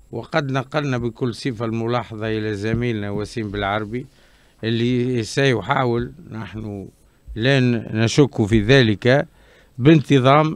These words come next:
إعطاء الكلمة إلى كل مكونات المجال،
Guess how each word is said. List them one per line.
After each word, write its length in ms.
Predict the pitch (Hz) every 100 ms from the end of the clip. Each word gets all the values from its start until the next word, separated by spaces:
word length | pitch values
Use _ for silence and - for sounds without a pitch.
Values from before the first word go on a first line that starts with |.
| -
إعطاء 480 | 123 120 147 143 120
الكلمة 580 | 110 135 123 120 120
إلى 360 | 120 117 117 120
كل 360 | 107 175 165 131
مكونات 680 | 120 - 123 120 123 113 110
المجال، 600 | 110 110 101 113 123